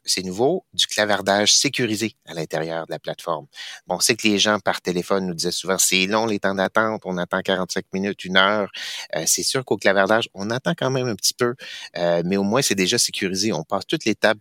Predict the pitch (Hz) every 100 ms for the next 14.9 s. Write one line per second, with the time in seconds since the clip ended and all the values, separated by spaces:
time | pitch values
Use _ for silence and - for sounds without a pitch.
0 | _ - 82 78 78 73 82 87 87 85
1 | 80 - 98 95 82 - - 90 80 80
2 | - - - - - - 85 82 80 87
3 | - 90 87 87 87 - 87 92 80 76
4 | - 85 82 76 - 78 76 78 82 -
5 | - - 78 76 73 71 - - - -
6 | 120 156 127 107 139 147 135 - - -
7 | - 104 104 110 123 127 90 117 - 113
8 | 127 139 - 98 92 - 135 147 180 -
9 | 92 - - 98 87 - 98 90 78 82
10 | 80 - 82 80 78 80 - - - 110
11 | 156 - 110 95 95 117 120 95 82 -
12 | 139 - - - 120 139 180 143 120 143
13 | - 95 113 104 95 90 85 107 117 _
14 | _ - 123 113 98 85 82 82 113